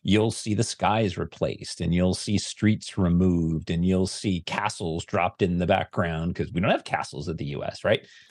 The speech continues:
Like, so somebody will add a castle, and it looks amazing. That scene didn't exist, but they win national competitions, they get high praise, and they call it a photograph. That's what bothers me, you know?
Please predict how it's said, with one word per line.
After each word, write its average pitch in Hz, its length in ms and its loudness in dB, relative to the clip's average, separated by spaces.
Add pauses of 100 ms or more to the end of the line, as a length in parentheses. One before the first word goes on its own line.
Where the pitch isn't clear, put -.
(200)
Like, 101 200 0
so 90 220 -2
somebody 95 360 0
will 139 100 6
add 147 120 4
a 156 40 -4
castle, 180 460 -2
and 107 80 4
it 117 100 2
looks 190 180 0
amazing. 196 840 0 (760)
That - 120 -16
scene 143 560 0 (100)
didn't 120 300 4
exist, 98 680 0
but - 180 2 (600)
they 71 180 -4
win 104 280 2
national 110 380 0
competitions, 143 680 -2
they - 300 0
get 123 180 0
high 160 280 0
praise, 180 680 2
and 87 180 0
they 92 100 2
call 139 280 0
it 170 80 -4
a - 20 -4
photograph. - 540 -4 (1300)
That's 156 480 2
what 117 240 6
bothers 95 480 0
me, - 320 -10 (1000)
you 87 100 0
know? - 340 -4